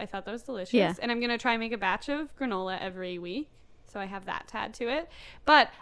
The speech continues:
Speaker 1: I had a grilled naan with hummus and pesto on top for breakfast the other day, and it was so good.
Speaker 2: That's such a savory breakfast.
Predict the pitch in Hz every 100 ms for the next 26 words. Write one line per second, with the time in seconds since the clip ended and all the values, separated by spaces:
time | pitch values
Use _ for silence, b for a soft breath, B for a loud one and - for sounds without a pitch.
0 | - 254 277 269 262 - - - 233 226
1 | 220 220 214 226 247 240 226 190 208 285
2 | 359 370 b b 240 226 - 233 226 269
3 | - 240 214 - 214 - 311 320 320 359
4 | 349 - 262 220 - 320 - 339 330 349
5 | 339 226 220 - - 202 196 180 - -
6 | 208 214 - 247 294 - 185 180 - 208
7 | 196 269 - - 160 170 - -